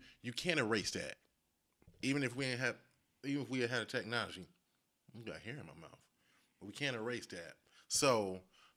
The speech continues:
um, that, I would say that's the tradition that I love, but it's been disrupted. But, um, yeah. So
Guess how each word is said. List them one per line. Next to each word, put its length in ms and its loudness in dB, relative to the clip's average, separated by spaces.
um, 640 2
that, 240 8
I 100 0
would 120 0
say 120 2
that's 180 2
the 80 -8
tradition 500 -4
that 120 -4
I 100 0
love, 360 -10
but 120 -4
it's 100 -4
been 260 -6
disrupted. 640 -4
But, 220 6
um, 500 2
yeah. 300 -2
So 540 4